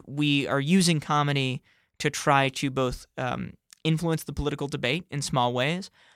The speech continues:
but also just to bring attention to causes that deserve it.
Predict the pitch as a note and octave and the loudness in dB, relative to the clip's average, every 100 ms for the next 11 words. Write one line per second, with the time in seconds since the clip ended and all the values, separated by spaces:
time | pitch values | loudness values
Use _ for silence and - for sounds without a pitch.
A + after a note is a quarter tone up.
0 | _ E3+ D3 E3+ G#3+ F3 E3 D#3 D#3 D3 | _ 2 4 4 2 0 -2 0 2 0
1 | - D3+ D3 C#3 C3 C3+ C3 C3+ C3 - | 0 -2 0 -2 -2 0 0 0 -4 0
2 | C3 - _ _ - C#3 E3+ D3+ | -2 -2 _ _ -2 2 2 0